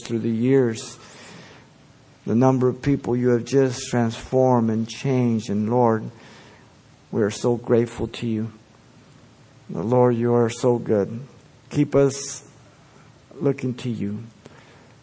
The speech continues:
Keep us studying your word, examining everything, Lord, that we would not be thin-skinned Christians, that we would have no loyalty to anybody but you,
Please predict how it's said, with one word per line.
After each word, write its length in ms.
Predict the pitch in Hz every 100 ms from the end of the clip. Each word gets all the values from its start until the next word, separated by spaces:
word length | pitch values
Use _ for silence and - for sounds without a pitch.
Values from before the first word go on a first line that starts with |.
| _ _
Keep 240 | - 139 135
us 140 | 127
studying 400 | - 127 135 135
your 140 | 127
word, 360 | 117 117 107 104 117 127 - - 214
examining 760 | 170 117 127 127 127 127 127 120
everything, 540 | 104 110 107 107 107
Lord, 300 | 107 110 110 120 - - - - - - - _ _ _
that 120 | - 110
we 160 | 123
would 160 | 120 120
not 280 | 120 120 120
be 140 | 120
thin-skinned 920 | - - 123 120 110 - 131 117 113
Christians, 840 | - 110 - - 104 113 - - - - - - - - - _
that 120 | 110 113
we 120 | 127
would 160 | 123
have 560 | 117 127 127 113 - -
no 280 | 123 139 139
loyalty 680 | 135 127 147 135 127 131
to 200 | 120 127 -
anybody 720 | 143 156 165 123 127 113 110
but 220 | 110 101
you, 580 | - 120 131 127 113 104